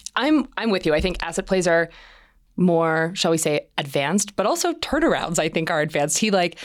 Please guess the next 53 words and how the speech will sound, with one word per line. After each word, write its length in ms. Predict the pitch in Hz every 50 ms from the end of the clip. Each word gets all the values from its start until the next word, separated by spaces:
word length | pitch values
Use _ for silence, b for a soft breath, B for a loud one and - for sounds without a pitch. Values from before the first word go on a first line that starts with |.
| B B B B B _
that 420 | - 180 185 190 202 208 208 208 - -
is 640 | - 185 180 175 175 175 180 180 185 - - - - - _ _ _ _ _ _ _
where 220 | - - 185 180
you 160 | 175 175 165 180
need 140 | 190 185
to 140 | - - 175
really 200 | 151 170 165 170
kind 220 | 165 160 170 160 156
of 80 | 139
be 100 | - 170
diving 380 | 151 175 156 160 147 156 151 156
deep 320 | 143 - 175 170 196 196 - -
into 540 | 220 220 226 226 - - 247 226 233 240 240 233 B B B B B B
the 100 | 233 226
balance 360 | 190 226 202 208 226 226 233
sheet 200 | - - 240 - -
and 140 | 185 180 -
seeing 440 | - - 196 185 180 180 175 170
what 280 | 165 160 156 175 - -
other 220 | - 185 170 170 160
people 260 | - 196 - 175 170
might 180 | 170 160 156 151
have 280 | 151 151 147 - - -
missed. 540 | - 170 165 160 185 285 - - - - - -
And 360 | 175 165 156 156 156 156 156 B B B B -
I 60 | 185
guess 140 | 202 202 -
that's 120 | - -
kind 140 | - 202 185
of 80 | 156
a 20 | 160
common 300 | - 165 139 139 139 139
theme 260 | - 147 143 143 156
with 160 | 147 147 143 - -
all 240 | 151 139 127 143 160
the 100 | 175 180
different 380 | 196 190 - 214 214 214 214 B B B B B
types 280 | - - 254 240 - 262
of 80 | 214 -
companies 360 | 254 247 233 240 247 254 247
that 100 | 247 233
he 100 | 202 240
walks 260 | 226 233 226 226 -
out, 200 | - 220 214 -
seeing 320 | - - - 165 170 180 175
what 100 | 160 151
other 140 | - 156 156
people 180 | 165 160 160
might 160 | 156 151 143
have 140 | 143 139 -
missed, 340 | 143 143 165 190 - - -
or, 200 | 135 135 135 139 B B B B B B B B _ _
but 260 | 156 113 - - -